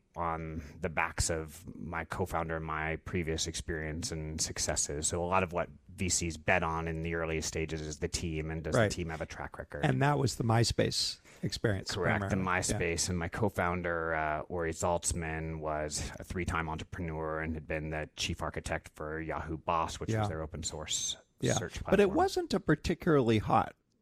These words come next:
Speaker 2: period. Two thousand ten was actually a little dry, wasn't it? Yeah.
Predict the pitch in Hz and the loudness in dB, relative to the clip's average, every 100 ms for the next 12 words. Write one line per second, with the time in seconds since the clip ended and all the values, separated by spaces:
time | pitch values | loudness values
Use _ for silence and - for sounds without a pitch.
0 | _ _ _ _ _ - - 190 - - | _ _ _ _ _ 2 4 4 2 -2
1 | - 165 131 127 107 160 110 101 101 127 | 4 6 6 4 4 4 4 2 4 4
2 | 110 131 104 101 92 127 139 113 113 127 | 4 4 6 6 4 4 6 4 2 0
3 | 147 - - - - 151 | -2 -4 -10 -16 -8 -8